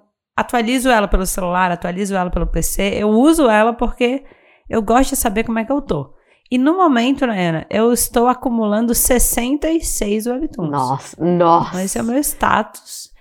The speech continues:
Speaker 1: de acumuladora.
Speaker 2: Meu
Speaker 1: O que que são
Speaker 2: Deus.
Speaker 1: webtoons que eu estou acumulando? São webtoons que, tipo assim, eu li, aí eu alcancei a publicação.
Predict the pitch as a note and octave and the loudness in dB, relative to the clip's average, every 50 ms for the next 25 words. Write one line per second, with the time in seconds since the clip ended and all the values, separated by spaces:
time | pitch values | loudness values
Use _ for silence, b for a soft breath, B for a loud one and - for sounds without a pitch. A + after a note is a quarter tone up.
0 | _ _ _ G#3+ G3 A#3+ A#3+ A#3 A#3+ B3 A#3+ B3+ C#4+ D4+ A#3+ G3 E3+ D3+ C#3 b | _ _ _ -4 0 0 0 0 0 -4 -2 0 0 0 0 0 -2 -2 -2 b
1 | b b b b - E3+ E3 E3 E3 E3 E3 E3 A#3 - F#4 - - E4+ D4 - | b b b b -6 -4 -2 0 2 2 2 2 2 2 0 0 0 0 2 4
2 | D4+ C#4+ C4+ C4+ C4+ C4 B3+ B3 G#3+ B3 A#3 - A#3 A3+ A#3+ C4 - - - A3 | 4 4 4 4 2 0 0 -2 -4 -4 -6 -4 -6 -4 -4 -4 -6 -4 -4 -2
3 | A3 A3 - - A3 G#3+ G#3+ G#3+ - - B3 B3 B3 A3 F3 D3+ D3+ D#3+ - - | -2 -2 -4 -4 -2 -2 -2 -2 -2 -4 -2 0 0 0 0 0 -2 -4 -4 0
4 | - D#4+ F4+ F#4 D#4+ C#4 A3+ A#3+ A#3 - B3 B3 C4+ C4+ - - - A3+ A3 - | 0 0 2 2 2 2 0 0 -4 -2 -2 -2 0 -2 -2 -4 -6 -6 -6 -6
5 | A3 G#3 A3 G#3+ - - G#3 G3+ G#3 A3+ A#3 A3 G#3+ A3+ A#3 B3 D4 D#4+ - - | -8 -6 -4 -4 -4 -4 -6 -4 -2 -2 0 0 2 2 2 2 2 0 -4 -10
6 | _ _ _ _ _ _ _ _ - - B3 B3+ B3+ B3+ A#3+ A#3 A#3+ - C4 B3 | _ _ _ _ _ _ _ _ -4 0 0 2 4 4 4 4 2 2 0 0
7 | A#3+ - - B3 G#3+ - A#3 G3+ G#3 A#3+ A#3 C4+ C4 B3 - - A3 G3+ G3+ A3 | 0 0 0 -2 0 0 -2 0 0 -2 -2 0 -2 -2 0 0 0 0 0 -2
8 | D4+ | -2